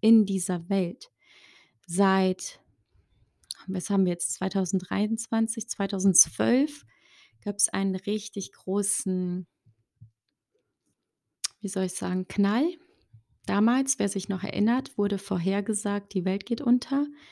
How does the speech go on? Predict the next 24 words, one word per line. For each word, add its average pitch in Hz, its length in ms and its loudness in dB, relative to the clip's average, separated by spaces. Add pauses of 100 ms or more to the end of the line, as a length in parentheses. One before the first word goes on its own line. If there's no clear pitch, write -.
(500)
Der 185 80 2
Maya-Kalender 214 1120 2 (1500)
ging 202 220 6
zu - 180 -6
Ende 226 280 8
oder 202 220 2
sowas 196 260 -2
in 202 100 4
diese 202 300 2
Richtung. 254 460 2 (320)
Ich - 60 -18
habe 202 80 0
mich 196 100 -2
damit 196 280 0
nicht 196 180 -2
so 196 200 0
auseinandergesetzt, 208 1040 -2
weil 196 380 -2 (1040)
ich - 220 -2
beschäftige 185 640 0
mich 185 300 0
immer 180 520 4 (840)
nur 190 180 6
mit, 185 440 4